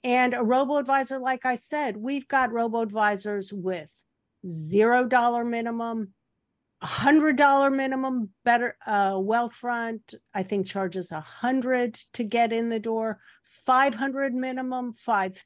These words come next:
thousand, twenty-five thousand for Vanguard,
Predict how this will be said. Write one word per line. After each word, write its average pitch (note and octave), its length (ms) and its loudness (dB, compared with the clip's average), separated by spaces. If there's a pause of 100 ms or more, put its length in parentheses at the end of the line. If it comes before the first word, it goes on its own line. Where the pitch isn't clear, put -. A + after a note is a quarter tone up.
thousand, B3+ 840 0
twenty-five D4 840 2
thousand A#3+ 840 2
for G3+ 880 -4 (300)
Vanguard, G#3 840 2